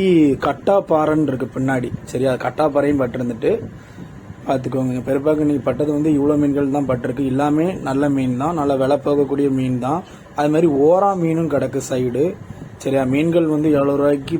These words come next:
போகுது, அவங்க எவ்வளோ ரூபா விலை மீன் விலை சொல்றாங்கன்றத பார்ப்போம். எதுக்குன்னா, தனித்தனியா ரெண்டு ரெண்டு பாறை வச்சிருக்காங்க. ரெண்டு ரெண்டு பாறையை, அஹ், ஒரு கூரா வச்சு அவங்க ரேட்டு சொல்லுவாங்க. இப்ப இந்த பெரிய பைந்தி கிட்டத்தட்ட பார்த்துக்கிட்டிங்கன்னா, அந்த ஒரு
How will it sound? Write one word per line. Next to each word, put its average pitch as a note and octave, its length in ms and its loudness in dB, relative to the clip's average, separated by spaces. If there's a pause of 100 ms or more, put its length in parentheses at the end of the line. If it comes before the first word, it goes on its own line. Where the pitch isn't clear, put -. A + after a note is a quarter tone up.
போகுது, D3 460 2
அவங்க C3+ 220 2
எவ்வளோ C3+ 180 2
ரூபா D#3 160 4 (140)
விலை C#3 220 2
மீன் D3+ 260 0 (120)
விலை C#3 280 2 (160)
சொல்றாங்கன்றத D3 720 0
பார்ப்போம். B2 380 -4 (460)
எதுக்குன்னா, D3+ 380 0 (100)
தனித்தனியா D3 480 0
ரெண்டு C#3 220 2
ரெண்டு D3 160 2
பாறை C#3+ 300 2
வச்சிருக்காங்க. C3+ 540 -2
ரெண்டு C3+ 240 0
ரெண்டு D3 220 2
பாறையை, C#3 480 2 (440)
அஹ், C3+ 280 0
ஒரு C#3+ 220 4
கூரா E3 400 2
வச்சு C#3+ 280 -4
அவங்க D3 220 0
ரேட்டு C3+ 320 0
சொல்லுவாங்க. B2 440 -2 (880)
இப்ப D#3 220 -4
இந்த D#3 120 4 (120)
பெரிய D#3 240 4
பைந்தி E3+ 560 2
கிட்டத்தட்ட D#3 400 0
பார்த்துக்கிட்டிங்கன்னா, D3+ 760 0
அந்த D#3 180 2
ஒரு C#3+ 200 2